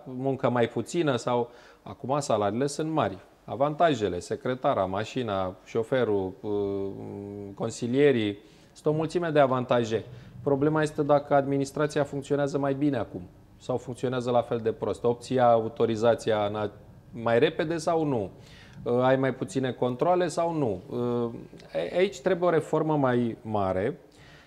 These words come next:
și cei care gândesc doar pe termen de două luni, trei luni, șase luni, n-au cum să aibă succes. Eu, eu cu Pro-România vă spun sincer, nu-mi închipui că de mâine gata, o să câștigăm alegerile, o să luăm cât lua P S D-ul pe vremuri.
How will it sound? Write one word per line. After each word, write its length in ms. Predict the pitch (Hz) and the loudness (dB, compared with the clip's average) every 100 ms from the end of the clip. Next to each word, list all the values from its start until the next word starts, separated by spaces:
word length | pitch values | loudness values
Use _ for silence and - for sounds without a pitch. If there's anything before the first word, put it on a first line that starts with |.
| _ | _
și 200 | - 139 | -10 -6
cei 200 | - 156 | -2 0
care 260 | 156 151 135 | 4 4 4
gândesc 380 | 135 131 139 | 2 2 2
doar 160 | 131 135 | 4 2
pe 140 | 127 | 2
termen 440 | 117 123 127 123 113 | -2 0 0 -2 -2
de 80 | 113 | -2
două 300 | 113 117 113 | 2 4 4
luni, 200 | 120 110 | 2 0
trei 280 | 113 110 | 0 0
luni, 240 | 110 110 104 | 0 -2 -4
șase 380 | - 107 - 107 | 0 0 0 -2
luni, 440 | 143 165 147 - - _ 190 - | -2 -4 -10 -12 -20 _ -16 -6
n-au 140 | 160 165 | -2 0
cum 180 | - 117 | -2 -2
să 140 | - | -2
aibă 200 | 104 98 | -2 -4
succes. 540 | - 95 - 90 - 120 127 | -8 -10 -8 -10 -6 -2 2
Eu, 360 | 147 156 147 147 - - _ | 4 2 -2 -6 -20 -20 _
eu 140 | - 147 | 0 0
cu 140 | 156 | 0
Pro-România 600 | 139 139 131 131 139 160 | 4 6 6 4 0 0
vă 120 | 156 | 0
spun 200 | 156 165 | -2 -4
sincer, 320 | 165 156 139 120 | -6 -6 -2 0
nu-mi 180 | 135 | 0
închipui 340 | 120 117 - 98 | -2 -4 -6 -6
că 160 | - | -4
de 120 | 101 107 | -4 -2
mâine 320 | 113 123 110 | -2 -2 -2
gata, 340 | 117 117 95 | 2 2 2
o 80 | 95 | -2
să 140 | - 98 | -2 -6
câștigăm 540 | - - 117 131 120 | -6 -6 0 0 2
alegerile, 560 | 104 143 131 101 92 104 | 2 4 4 2 2 0
o 40 | |
să 160 | 101 123 | 0 2
luăm 260 | 139 117 | 2 0
cât 160 | - 127 | -4 -2
lua 200 | 127 123 | 0 2
P 80 | 123 | 0
S 180 | - 113 | 0 -2
D-ul 240 | 120 135 | 4 4
pe 140 | 104 110 | 4 0
vremuri. 400 | 120 143 113 | 2 2 0